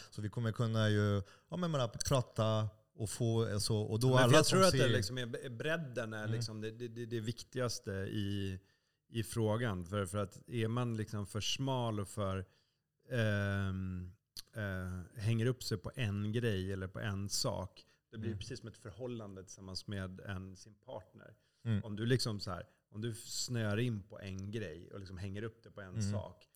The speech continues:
Speaker 1: Ja, det
Speaker 2: då
Speaker 1: kan,
Speaker 2: kom-,
Speaker 1: eh
Speaker 2: det, den relationen kommer gå åt helvete, det kan jag
Speaker 1: Mhm.
Speaker 2: säga med en gång.
Speaker 1: Mm.
Speaker 2: Utan du måste liksom ha en bred, <laughs> du måste ha en bred, du måste vara väldigt bred
Speaker 1: Ja.
Speaker 2: i en relation med någon.
Speaker 1: Ja.
Speaker 2: Och jag menar, vi lever ju i ton-, eh, alltså
Speaker 1: Mm.
Speaker 2: vi lever ju, alltså,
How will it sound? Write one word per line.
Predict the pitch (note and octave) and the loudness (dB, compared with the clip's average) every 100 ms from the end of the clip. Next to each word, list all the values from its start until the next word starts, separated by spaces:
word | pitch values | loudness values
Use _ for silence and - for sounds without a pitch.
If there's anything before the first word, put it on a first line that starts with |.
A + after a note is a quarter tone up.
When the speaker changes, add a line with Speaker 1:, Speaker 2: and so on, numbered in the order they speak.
| - | -10
Speaker 1:
Ja, | |
det | A2 | -6
Speaker 2:
då | - | 0
Speaker 1:
kan, | A2+ | 2
Speaker 2:
kom-, | G2+ | 4
Speaker 1:
eh | F#2+ E2+ E2 - _ | 2 0 -4 -10 _
Speaker 2:
det, | B2 B2+ | -10 -6
den | A#2+ | -4
relationen | A2+ A2+ A2+ A2 F#2+ | -2 -2 -2 -6 -10
kommer | G2 F#2 | -14 -14
gå | F2 | -14
åt | F2+ | -12
helvete, | F#2+ G2 G2 - | -12 -10 -12 -14
det | G2 | -6
kan | A2 | 2
jag | A2 | 4
Speaker 1:
Mhm. | A2+ | 4
Speaker 2:
säga | F#2 | 2
med | F#2+ F#2 | -4 -6
en | F#2+ | -2
gång. | G2+ | 0
Speaker 1:
Mm. | A2 G#2+ - _ | 0 -4 -10 _
Speaker 2:
Utan | A#2+ A#2 | -6 0
du | A#2+ | 2
måste | B2+ A2+ C#3+ | 4 2 0
liksom | A#2+ A#2 | -4 -6
ha | F#2+ | -8
en | G2+ G#2 | -8 -6
bred, | A2 G2+ | -8 -4
<laughs> | A3 | -6
du | C3+ | -6
måste | B2 A2 | -8 -8
ha | D3+ | -8
en | D#3 G#2+ | -6 -4
bred, | B2+ B2+ F#3+ C3+ A#2+ A#2 A#2+ - G2+ | -4 -2 0 2 2 2 0 0 -6
du | - | -2
måste | D3+ | -2
vara | C#3 B2+ | -2 4
väldigt | D#3+ D3 C#3+ B2+ | 6 6 4 2
bred | B2 C3 A#2+ G#2 A2 F#2+ - - | 2 2 0 -2 -4 -6 -6 0
Speaker 1:
Ja. | G2+ B2+ | 2 2
Speaker 2:
i | |
en | B2 | 0
relation | A2+ A2 G#2 C#3+ A#2 | 0 0 -2 -4 -4
med | G#2 | -4
någon. | G2 F#2+ | -4 -4
Speaker 1:
Ja. | G2 - _ _ - | -6 -14 _ _ 0
Speaker 2:
Och | A#2+ | 2
jag | |
menar, | A#2+ A#2+ | 4 4
vi | A#2 C#3+ | 4 2
lever | B2+ B2 D3+ C3+ | 2 0 0 0
ju | A2+ G#2 G#2+ | -2 -4 -4
i | G#2+ | -6
ton-, | - B2 G#2+ G2+ A2+ B2+ | -6 -6 -4 -6 -8 -8
eh, | B2+ A2+ G#2+ | -4 -4 -4
alltså | A2+ G#2+ | -6 -2
Speaker 1:
Mm. | B2+ | 0
Speaker 2:
vi | C#3+ | 0
lever | C3+ A#2 G#2+ | 0 0 0
ju, | A2 G#2+ G#2 - _ | -2 -4 -6 -14 _
alltså, | B2 A2+ | -6 -6